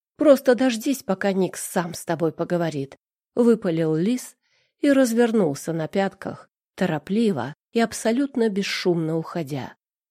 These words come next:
Насколько я успела узнать командира спецотряда оборотней, он никогда не перекладывал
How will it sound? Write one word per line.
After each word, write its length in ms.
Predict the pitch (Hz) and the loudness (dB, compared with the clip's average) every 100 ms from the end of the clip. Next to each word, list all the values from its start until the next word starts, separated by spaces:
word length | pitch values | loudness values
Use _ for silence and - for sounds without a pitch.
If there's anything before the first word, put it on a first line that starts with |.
| _ _ | _ _
Насколько 600 | - 160 - - 175 165 160 | -6 -4 -6 -2 0 0 -2
я 160 | 156 | -2
успела 460 | 156 - 214 202 156 | -4 -4 0 0 -2
узнать 380 | 156 175 190 - | -2 -2 -4 -4
командира 600 | 160 170 170 180 196 165 | -4 -2 0 0 0 -2
спецотряда 800 | - 175 - 190 196 214 196 190 | -6 -6 -4 -6 -4 -2 0 2
оборотней, 720 | 226 180 160 139 143 135 - _ _ _ | 2 0 -6 -8 -8 -8 -12 _ _ _
он 220 | 180 202 | 4 4
никогда 480 | 226 226 247 196 175 | 4 2 0 0 0
не 140 | 165 | -2
перекладывал 920 | 160 160 165 - 214 202 151 135 143 | -4 -6 -6 -4 -4 -2 -4 -4 -6